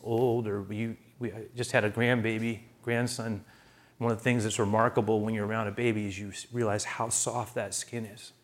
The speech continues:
that new skin that's been covered. And when it comes out in this world, it, it, it, it, it's so tender. And I, I think that the new skin they were given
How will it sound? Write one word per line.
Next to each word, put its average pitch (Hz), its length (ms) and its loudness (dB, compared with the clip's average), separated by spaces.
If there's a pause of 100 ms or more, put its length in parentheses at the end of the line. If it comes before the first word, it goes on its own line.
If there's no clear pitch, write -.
(880)
that 117 160 -2
new 123 260 -2
skin 110 500 -4 (1300)
that's - 180 -4
been 117 520 2 (520)
covered. 110 460 2 (1200)
And 113 80 -8
when 120 120 2
it 117 100 -4
comes 117 280 2
out 120 180 6
in 110 100 2
this 107 240 -2
world, 117 300 2
it, 107 140 -6
it, 110 140 -8 (100)
it, 117 240 -6
it, 104 220 -8 (560)
it's - 140 -6
so 123 400 4
tender. 107 580 0 (960)
And 110 320 0
I, 117 80 2
I 117 60 0
think 139 360 0
that 143 140 0
the 113 80 0
new 117 180 6
skin 123 420 2
they 117 140 2
were 113 140 0
given 107 400 -4